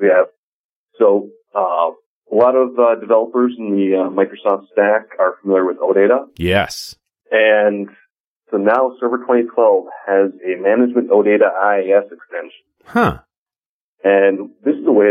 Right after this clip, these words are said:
Speaker 1: that you can host an O data feed in I I S and backend it by some PowerShell.
Speaker 2: Interesting.
Speaker 1: And,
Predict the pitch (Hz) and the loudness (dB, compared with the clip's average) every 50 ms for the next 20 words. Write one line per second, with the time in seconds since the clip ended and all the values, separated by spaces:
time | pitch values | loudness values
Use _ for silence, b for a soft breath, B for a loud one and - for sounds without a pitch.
0 | 101 95 98 104 101 - 104 98 92 92 - - 110 107 110 120 - - _ - | 2 0 -2 -6 -10 -8 -8 -8 -8 -6 -4 -2 -2 -2 -2 -6 -10 -12 _ -10
1 | 95 95 - 101 127 139 135 123 - - - - 90 90 90 92 92 90 - _ | -8 -2 0 0 2 2 2 0 0 -2 -8 -14 -16 -14 -14 -14 -14 -16 -20 _
2 | _ _ _ _ _ _ _ _ _ - 107 110 113 110 107 104 117 123 123 120 | _ _ _ _ _ _ _ _ _ -8 -6 -4 -2 0 0 0 2 2 2 2
3 | 107 95 92 92 98 - - _ _ _ _ _ _ _ _ _ _ _ - 104 | 2 2 0 -2 -4 -6 -12 _ _ _ _ _ _ _ _ _ _ _ -2 0
4 | 101 98 98 95 95 92 92 - 127 156 147 - 110 95 95 104 101 - 117 110 | 2 4 4 2 0 0 0 -2 -2 -2 -2 -2 -2 0 0 0 -2 -2 -2 -4
5 | 107 - 127 123 131 160 156 120 - - 76 - - _ _ _ _ _ _ _ | -2 -4 -8 -6 -4 -2 -2 -2 -2 -4 -8 -10 -10 _ _ _ _ _ _ _
6 | _ _ _ _ _ _ _ _ - 135 151 156 - - 92 - - - - 107 | _ _ _ _ _ _ _ _ -6 -6 -6 -4 -4 -4 -4 -4 -4 -2 0 2
7 | 107 107 104 101 - - - | 4 4 4 2 0 -4 -10